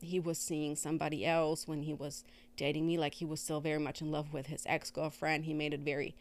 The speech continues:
um, known to me that he didn't love me, that he loved this person. And, you know, but I was so broken.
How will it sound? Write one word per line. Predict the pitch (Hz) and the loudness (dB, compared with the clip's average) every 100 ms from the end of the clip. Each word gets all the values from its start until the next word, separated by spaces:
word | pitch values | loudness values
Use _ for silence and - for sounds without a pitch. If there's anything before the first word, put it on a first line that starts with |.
| - - - - - - - | -18 -20 -20 -20 -20 -20 -2
um, | 170 156 151 156 | 2 4 4 2
known | 165 170 170 170 | 4 6 4 4
to | - | 2
me | 165 | 2
that | 160 156 | 4 2
he | 147 143 | 0 -4
didn't | 139 139 143 | -2 0 2
love | 165 160 | 2 4
me, | 160 160 | 4 4
that | 131 | 0
he | 147 143 | -2 -2
loved | 135 147 | -2 0
this | 160 - | -2 -2
person. | - 170 151 - 151 147 147 | -6 -6 -4 -2 0 0 0
And, | 127 95 | -4 -6
you | - 240 | -4 -2
know, | 240 190 | 0 2
but | 175 156 - - - - - | 2 0 -2 -14 -16 -12 4
I | 226 | 6
was | 262 240 | 8 6
so | - - 180 | 4 4 4
broken. | 160 160 156 - 170 165 160 | 6 4 4 4 2 4 2